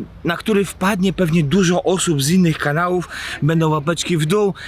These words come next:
jakieś komentarze, ja je będę kasować. Na tym kanale nie będzie, będzie, później wytłumaczę, że film, że film odnośnie Nitra, bo zastanawiałem się, czy mówić o nim na tym kanale, czy też nie,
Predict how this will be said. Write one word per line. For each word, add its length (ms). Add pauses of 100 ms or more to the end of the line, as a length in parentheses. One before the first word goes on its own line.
(160)
jakieś 240
komentarze, 720 (140)
ja 100
je 80
będę 220
kasować. 580 (380)
Na 100
tym 140
kanale 340
nie 120
będzie, 340
będzie, 420
później 260
wytłumaczę, 560 (360)
że 240
film, 480 (320)
że 120
film 200
odnośnie 540
Nitra, 420
bo 300 (260)
zastanawiałem 560
się, 220
czy 340 (320)
mówić 360
o 140
nim 200
na 80
tym 160
kanale, 360
czy 120
też 240
nie, 300